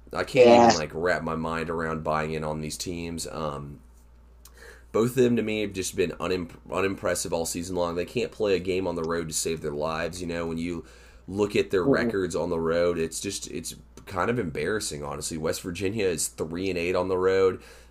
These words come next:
Speaker 1: Um, Oklahoma Sta-, or, I mean, Texas Tech's three and six. Oklahoma is two and eight. You know,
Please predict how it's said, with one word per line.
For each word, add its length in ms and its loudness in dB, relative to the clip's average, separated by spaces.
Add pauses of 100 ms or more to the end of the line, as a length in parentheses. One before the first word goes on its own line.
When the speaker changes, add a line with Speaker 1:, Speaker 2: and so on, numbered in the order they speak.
Speaker 1:
Um, 500 -4
Oklahoma 520 2
Sta-, 340 -4
or, 100 4
I 40 6
mean, 260 0
Texas 340 -4
Tech's 380 -4
three 280 -6
and 120 -4
six. 480 0
Oklahoma 540 0
is 100 -2
two 300 -6
and 80 -2
eight. 380 -4
You 120 -6
know, 260 0